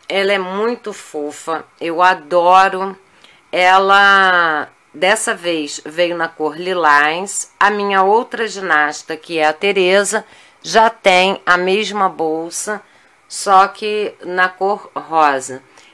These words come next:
E eu adorei essa bolsa pelo seguinte, porque ela abre, olha só.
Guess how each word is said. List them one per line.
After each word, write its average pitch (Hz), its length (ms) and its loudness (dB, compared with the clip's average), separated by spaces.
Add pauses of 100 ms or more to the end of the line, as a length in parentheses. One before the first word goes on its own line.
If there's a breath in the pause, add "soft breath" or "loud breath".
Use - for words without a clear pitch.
E 185 100 -2
eu 214 140 2
adorei 226 380 0
essa 254 280 -2
bolsa 190 600 4
pelo 202 280 -4
seguinte, 185 840 -6 (1500 soft breath)
porque 180 220 -6
ela 208 480 4
abre, 143 420 -4 (200)
olha 170 240 -2
só. 131 400 -2